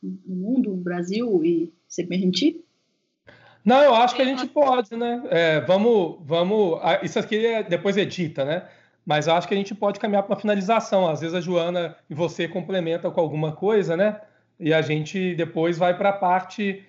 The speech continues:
Speaker 2: talvez, de discutir, igual a gente tem feito nos outros Logotonias, alguma sugestão também de filme pra galera, ou livro, ou, ou série pra galera na <laughs> pandemia. Porque tá todo mundo em casa, afinal, né? Acho que ninguém aguenta mais série, filme, et cetera, mas é interessante, né?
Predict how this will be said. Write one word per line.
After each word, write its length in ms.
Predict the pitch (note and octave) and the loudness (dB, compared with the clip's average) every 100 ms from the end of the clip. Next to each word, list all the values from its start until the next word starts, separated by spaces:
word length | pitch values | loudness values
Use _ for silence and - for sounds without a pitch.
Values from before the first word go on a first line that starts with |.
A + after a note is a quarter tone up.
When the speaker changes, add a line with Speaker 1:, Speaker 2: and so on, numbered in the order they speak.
| _ - | _ -2
Speaker 2:
talvez, 300 | F#3+ E3+ G3 | 0 2 -2
de 80 | F#3+ | -4
discutir, 460 | A3 - A#3+ - | -6 -8 -8 -6
igual 160 | G#3 F#3 | -2 0
a 60 | |
gente 180 | E3+ D#3 | -2 -6
tem 140 | F#3+ D#3 | -10 -8
feito 300 | E3+ D#3+ D#3+ | -6 -6 -8
nos 160 | B2 | -6
outros 200 | D3 D3 | -8 -4
Logotonias, 580 | D3+ C#3+ D3 D3 D3+ F3+ | -4 -4 -4 -4 -2 0
alguma 240 | F3+ G3 | 0 -2
sugestão 600 | G#3 G#3 A#3 A#3 - G#3+ | -2 0 0 0 0 0
também 320 | A3 E3+ F#3+ F3+ | 2 0 0 -2
de 120 | D#3+ | -6
filme 360 | - F3 G3 | -2 0 0
pra 140 | G#3+ G#3+ | 0 0
galera, 540 | G3+ E3 F3 G3 G3 - _ | 0 2 2 2 -2 -12 _
ou 100 | F#3 | 0
livro, 520 | E3 D#3+ A3+ D#3 C#3 - _ _ | 0 0 -2 -4 -10 -12 _ _
ou, 260 | E3 E3+ F3 | 0 0 0
ou 60 | F3 | -4
série 460 | - E3+ G3+ G3 | 0 2 2 0
pra 100 | F3 | -2
galera 380 | E3+ E3 E3 F3+ | -2 0 0 -2
na 80 | F3+ | -2
<laughs> 0 | |
pandemia. 880 | G3 F#3 G#3+ F#3 - G3+ D#3 B3 - D#4+ - - - - - - - - F4 F4+ | 0 0 0 -2 -2 -2 0 -4 0 0 2 0 0 -2 -6 -6 -8 -10 -8 -6
Porque 220 | E3+ A#3 | -4 -2
tá 180 | D4+ G#3+ | -2 -2
todo 220 | G#3+ G#3 | -4 -4
mundo 160 | G3+ G#3 | -2 -4
em 80 | - | -6
casa, 380 | G3 F3 D#3+ | -4 -4 -4
afinal, 420 | E3 G3+ D#3+ C#3 - | -6 -4 -4 -2 -2
né? 400 | G3+ - C#4 - D#4+ - D4 C#4 - - - | 0 2 2 0 -4 -2 -2 -4 -6 -8 -4
Acho 160 | G3+ | -2
que 80 | B3+ | -2
ninguém 200 | G#3 A3+ | -2 0
aguenta 340 | B3+ B3+ D4 | 2 2 2
mais 300 | A3+ G3 F#3 | 0 2 2
série, 320 | - G#3 G3 E3+ | 0 0 0 -2
filme, 220 | A3 F3+ | -6 -6
et 80 | F3+ | -6
cetera, 260 | A3 G#3+ | -6 -6
mas 240 | A3 G#3+ C#4 | -8 -10 -6
é 80 | |
interessante, 760 | G3+ A3+ A#3+ A#3+ D4 G3 - A3+ | -2 0 0 0 -6 -6 -6 -8
né? 340 | D#3+ A#3+ A3 | -8 -6 -8